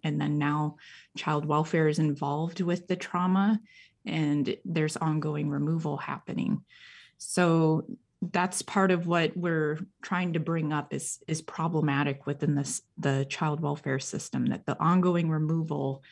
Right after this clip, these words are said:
is compounding the trauma rather than alleviating it in many ways. In regards to timelines,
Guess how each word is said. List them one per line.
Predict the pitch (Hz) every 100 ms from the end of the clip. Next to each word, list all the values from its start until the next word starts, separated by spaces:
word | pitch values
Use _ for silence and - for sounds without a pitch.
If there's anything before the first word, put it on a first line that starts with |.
| - _
is | 180 147 143 - -
compounding | - 190 190 185 180 165 151 143 139
the |
trauma | 139 - 147 143 135 135
rather | 151 143 147 147
than | 135
alleviating | 143 139 160 160 147 139 135
it | 127 -
in | 143
many | 135 139
ways. | - - - - - - - - 233 233 - - -
In | 202
regards | 190 202 202 196 - -
to | - 196 175
timelines, | - 208 214 233 185 156 147 151 147 -